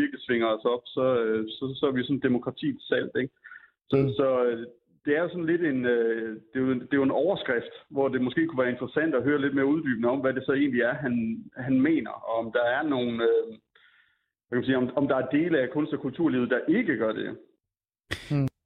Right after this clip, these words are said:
Speaker 2: Og det er jo, det, så han hilser det faktisk rigtig velkommen. Han siger, det her, det er jo faktisk, det er essensen af, hvad vi gerne vil i kunst- og kulturlivet. Det er i hvert fald det, alle hans kollegaer går rundt og snakker om. Det er det, de tror, de er bevidste om, at de reelt set gør hver dag.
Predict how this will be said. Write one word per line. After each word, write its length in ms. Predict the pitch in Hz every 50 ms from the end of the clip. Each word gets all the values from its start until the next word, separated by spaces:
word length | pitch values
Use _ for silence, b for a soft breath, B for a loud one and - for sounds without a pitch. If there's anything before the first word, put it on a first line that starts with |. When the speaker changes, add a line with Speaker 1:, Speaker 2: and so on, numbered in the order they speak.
| - -
Speaker 2:
Og 140 | 180 -
det 80 | 226 247
er 40 | 262
jo, 80 | 247
det, 480 | 196 170 - 240 208 185 - 180 190 -
så 100 | 151 - 202
han 240 | 180 180 214 214 190
hilser 260 | 190 226 208 - 233
det 120 | 214 214 -
faktisk 360 | 202 214 - - 202 - 190
rigtig 280 | 196 - - 202 151
velkommen. 360 | 165 190 220 - - 202 156 139
Han 80 | 139
siger, 180 | - - 165 160
det 100 | 185 190
her, 100 | 196 185
det 180 | 165 185 170 - -
er 80 | 165
jo 140 | 190 220 226 -
faktisk, 340 | 180 147 151 151 - - - 151 -
det 160 | 190 190 185
er 40 | 165
essensen 480 | - - - 240 220 - - - 185
af, 100 | 165 151
hvad 120 | 147 139 143
vi 60 | 139
gerne 300 | - 147 147 170 170 143
vil 240 | 156 151 185 202 - B B B B B
i 200 | - 165 156 147 135
kunst- 260 | - 175 160 - -
og 60 | 147
kulturlivet. 520 | - 143 127 - - 175 139 127 127 127 135
Det 60 | 196
er 20 |
i 40 | 202
hvert 80 | 202 185
fald 100 | 190 175
det, 80 | 190
alle 160 | 165 170 180 190
hans 140 | 185 175
kollegaer 320 | - - 180 226 262 262 208
går 80 | 160
rundt 120 | 156 147 135
og 40 | 139
snakker 320 | - 143 131 139 147 139
om. 100 | 131 - B B B B B B B -
Det 60 | 170
er 40 | 156
det, 160 | 202 214 180
de 80 | 196
tror, 440 | - - - - - - 240 208 123
de 120 | 123 - 156
er 40 | 131
bevidste 380 | 127 139 131 165 185 - - 185
om, 120 | 147 131
at 80 | 123 117
de 140 | 131 131 123 123
reelt 180 | 131 131 127
set 160 | - 143 123 -
gør 160 | 131 120 120
hver 240 | 117 151 165 151 120
dag. 280 | - 120 104 101 -